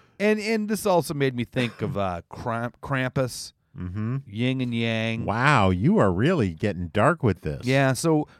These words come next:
Speaker 1: what if an anniversary gift wasn't just a token nicey nice,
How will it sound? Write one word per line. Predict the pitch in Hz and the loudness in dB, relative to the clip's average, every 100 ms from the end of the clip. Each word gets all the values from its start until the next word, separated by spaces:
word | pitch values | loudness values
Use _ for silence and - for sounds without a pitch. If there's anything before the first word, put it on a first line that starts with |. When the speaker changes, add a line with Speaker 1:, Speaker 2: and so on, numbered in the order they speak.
| _ - | _ -10
Speaker 1:
what | 135 185 247 | -4 -2 -2
if | 269 214 | -2 -4
an | 185 | -4
anniversary | 165 170 135 123 151 139 123 101 | -4 -4 -4 -2 -2 -2 -6 -6
gift | 95 95 - | -6 -8 -10
wasn't | - 101 180 233 214 | -12 -6 -4 -4 -6
just | 196 202 - | -4 -4 -4
a | 135 104 - _ _ _ _ _ _ _ _ _ _ | -4 -6 -8 _ _ _ _ _ _ _ _ _ _
token | - 131 175 - 208 | -8 -2 -2 -2 -4
nicey | 123 135 139 165 | -4 -4 -6 -8
nice, | 127 107 101 98 | -6 -6 -8 -12